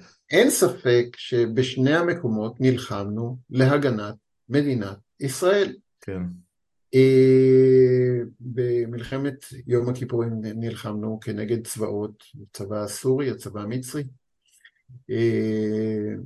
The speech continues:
Speaker 1: ושילמנו מחירים קשים מאוד. היום אנחנו, המלחמה היא פנימית.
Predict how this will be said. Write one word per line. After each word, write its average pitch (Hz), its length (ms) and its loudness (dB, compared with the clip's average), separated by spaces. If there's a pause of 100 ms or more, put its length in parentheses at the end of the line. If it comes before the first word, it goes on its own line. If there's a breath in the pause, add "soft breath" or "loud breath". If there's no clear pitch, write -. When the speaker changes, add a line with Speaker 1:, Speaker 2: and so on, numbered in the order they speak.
(140)
Speaker 1:
ושילמנו 120 640 -4
מחירים 127 600 -2 (380)
קשים 120 420 -6
מאוד. 107 320 -8 (100)
היום 160 420 2
אנחנו, 139 360 -4
המלחמה 151 360 -4
היא 208 120 -6
פנימית. 151 600 -6